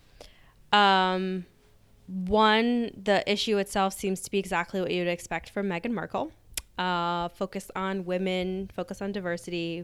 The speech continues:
focus on charitable causes. Uh, I don't think it's anything groundbreaking, but I think it's a good use of her platform. So I applaud her for that.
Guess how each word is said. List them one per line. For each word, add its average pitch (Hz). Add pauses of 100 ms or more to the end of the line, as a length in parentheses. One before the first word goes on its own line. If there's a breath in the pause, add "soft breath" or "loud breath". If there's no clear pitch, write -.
focus 180
on 185
charitable 190
causes. 170 (640 loud breath)
Uh, 175
I 196
don't 202
think 202
it's -
anything 190 (760 soft breath)
groundbreaking, 226
but 202
I 196
think 202
it's -
a 202
good 196
use 185
of 185
her 185
platform. -
So - (280)
I 180 (260)
applaud 175
her 165
for 180
that. -